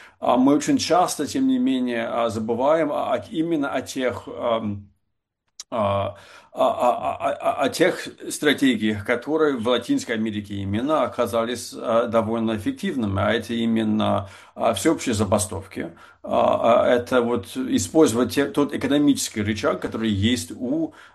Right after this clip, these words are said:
а, а, простого народа, у рабочих, а, у обычных граждан в городах и не только, а, а, для того, чтобы сказать правящим, что нет, всё-таки нам сейчас нужна другая система, которая будет,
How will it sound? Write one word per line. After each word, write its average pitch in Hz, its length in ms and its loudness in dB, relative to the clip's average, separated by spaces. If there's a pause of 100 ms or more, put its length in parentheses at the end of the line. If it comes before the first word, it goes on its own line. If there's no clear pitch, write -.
а, 120 400 2
а, - 40 0
простого 113 580 2
народа, 117 380 -2
у 123 100 -4
рабочих, 107 640 -4
а, 110 340 -4
у 110 320 -2
обычных 104 500 -2
граждан 110 460 0
в 104 40 -4
городах 101 520 0
и 101 40 -6
не 95 140 -4
только, - 480 -6 (280)
а, 117 500 4
а, - 40 0
для 113 200 4
того, 123 300 4
чтобы 110 340 -4
сказать 101 580 0
правящим, 139 500 0
что - 160 -4
нет, 110 280 4
всё-таки 107 300 -8
нам 110 260 0
сейчас 110 340 -2
нужна 101 280 -2
другая 101 460 4
система, 113 560 -6
которая 107 300 -10
будет, 98 380 -8